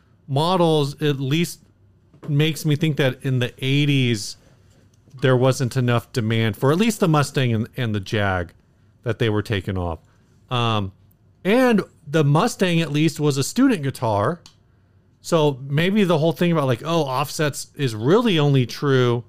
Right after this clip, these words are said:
about the short scale offsets, the Mustang and the Jaguar,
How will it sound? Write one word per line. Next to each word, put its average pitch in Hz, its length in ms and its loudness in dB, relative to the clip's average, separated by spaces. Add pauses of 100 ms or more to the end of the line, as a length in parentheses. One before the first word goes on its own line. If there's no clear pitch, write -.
(520)
about 131 280 -2
the 131 80 0
short 196 300 0
scale 127 280 -2
offsets, 107 560 -4
the 120 100 -6
Mustang 120 400 -2
and 101 100 -2
the 98 40 -6
Jaguar, 104 720 -2